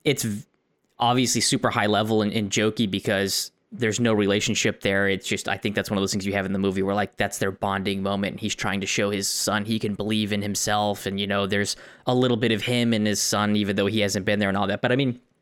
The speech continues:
ultimately, all of the fathers, and I don't know if that's just a, a Hollywood thing or just what you expect in, in society today, is, like, that father figure is meant to kind of push you to the next level.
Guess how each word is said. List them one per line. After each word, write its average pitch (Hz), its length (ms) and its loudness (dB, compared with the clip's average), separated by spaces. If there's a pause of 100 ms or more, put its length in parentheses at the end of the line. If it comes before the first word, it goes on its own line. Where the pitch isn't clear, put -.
(320)
ultimately, 190 300 2
all 151 200 4
of 123 100 2
the 110 100 0
fathers, 104 360 2
and 107 80 0
I 131 60 4
don't 147 160 2
know 110 80 4
if 104 80 -2
that's 104 180 -2
just 107 200 0
a, 101 180 0 (800)
a 117 40 0
Hollywood 156 440 4
thing 143 180 2
or 113 60 2
just 107 120 0
what 120 140 -2
you 101 80 0
expect - 480 -2
in, 95 240 0
in 98 140 -2
society 104 420 0
today, 90 320 0
is, 92 100 -2
like, 98 200 -4
that 98 280 -2
father 120 380 2
figure 101 400 0
is 98 140 -2
meant 101 340 -2
to 101 100 -8
kind 95 240 -4
of 92 200 -6
push - 320 -2
you 98 100 0
to 101 220 -2
the 98 100 -2
next 95 380 -4
level. - 480 -6